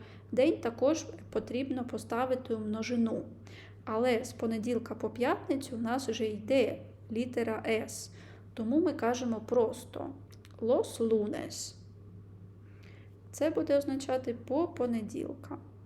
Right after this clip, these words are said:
«Los viernes» — по п'ятницях. А, і ще раз, так, давайте порівняємо. «El lunes» — у понеділок, «los lunes» — по понеділках.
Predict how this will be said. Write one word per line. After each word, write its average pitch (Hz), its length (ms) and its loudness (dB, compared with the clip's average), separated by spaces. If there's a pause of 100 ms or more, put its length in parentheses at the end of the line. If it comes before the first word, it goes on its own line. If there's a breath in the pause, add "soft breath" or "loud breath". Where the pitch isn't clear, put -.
(360 loud breath)
«Los 262 320 2
viernes» — 220 800 0 (220)
по 311 160 4
п'ятницях. - 840 -4 (1400 loud breath)
А, 226 380 -4
і 302 240 4 (160)
ще - 300 4
раз, - 260 -4
так, 294 300 0
давайте 233 340 0
порівняємо. 226 880 -2 (500 loud breath)
«El 226 460 8
lunes» — - 580 -2 (280)
у 220 160 4
понеділок, 269 1000 2 (380)
«los 226 540 4
lunes» — 269 640 2 (180)
по 285 180 6
понеділках. - 1000 -4